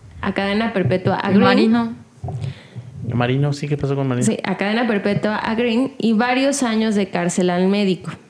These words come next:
Speaker 1: En junio de mil novecientos treinta y cuatro, ah, y a Marino.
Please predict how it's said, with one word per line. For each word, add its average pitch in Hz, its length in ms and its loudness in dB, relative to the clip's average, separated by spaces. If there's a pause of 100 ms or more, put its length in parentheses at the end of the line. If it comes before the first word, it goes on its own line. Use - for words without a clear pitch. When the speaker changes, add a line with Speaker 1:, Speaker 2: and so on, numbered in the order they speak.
(680)
Speaker 1:
En 226 140 0
junio 302 340 2
de 285 80 2
mil 269 140 2
novecientos 240 400 2
treinta 240 260 0
y 233 60 -2
cuatro, 233 520 0
ah, 233 220 -2
y 226 80 2
a 202 80 0
Marino. 196 420 2